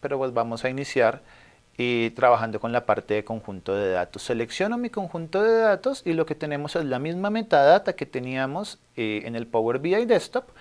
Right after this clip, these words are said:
La tengo disponible acá. Eh, y acá en este caso pues puedo crear mi reporte directamente desde el explorador.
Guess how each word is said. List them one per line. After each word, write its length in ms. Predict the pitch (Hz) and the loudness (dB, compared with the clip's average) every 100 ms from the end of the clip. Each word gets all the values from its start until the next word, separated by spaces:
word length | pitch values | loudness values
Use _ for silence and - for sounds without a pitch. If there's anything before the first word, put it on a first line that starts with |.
| - - _ | -20 -20 _
La 140 | 113 123 | -2 0
tengo 340 | 113 110 120 | -2 0 2
disponible 580 | 135 - 147 139 123 143 | 2 0 -4 -2 2 2
acá. 360 | 190 151 226 - _ - - - _ _ 127 | 8 8 8 0 _ -20 -20 -20 _ _ -4
Eh, 140 | 123 | 2
y 60 | 135 | 2
acá 220 | 139 120 | 4 2
en 80 | 120 | 0
este 180 | - 147 | -6 2
caso 240 | 143 139 | 2 2
pues 140 | 151 | -6
puedo 200 | - 117 110 | -2 -2 0
crear 260 | 135 117 | 0 0
mi 80 | 117 | -2
reporte 500 | 117 139 113 107 120 | -4 -2 -2 -2 -2
directamente 680 | 127 117 - 113 120 123 127 | -2 -2 -4 -8 -8 -6 -2
desde 180 | 127 127 | 0 -2
el 100 | 123 | -4
explorador. 800 | 120 - 110 101 101 190 226 | -8 -8 -4 0 0 0 -2